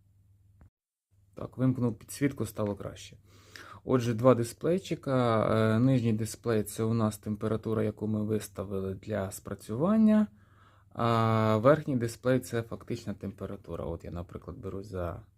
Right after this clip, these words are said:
е, датчик, і у нас температура на, змінюється на верхньому дисплеї.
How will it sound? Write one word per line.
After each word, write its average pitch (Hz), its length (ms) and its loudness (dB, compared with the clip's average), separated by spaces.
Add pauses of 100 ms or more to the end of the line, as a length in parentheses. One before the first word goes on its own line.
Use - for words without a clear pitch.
(680)
е, 90 580 -4 (1600)
датчик, 135 640 -4
і 107 300 -2
у 107 40 -2
нас 113 160 -2
температура 104 600 -4
на, 101 180 -2
змінюється 110 460 0
на 101 120 0
верхньому 90 380 -4
дисплеї. - 500 -14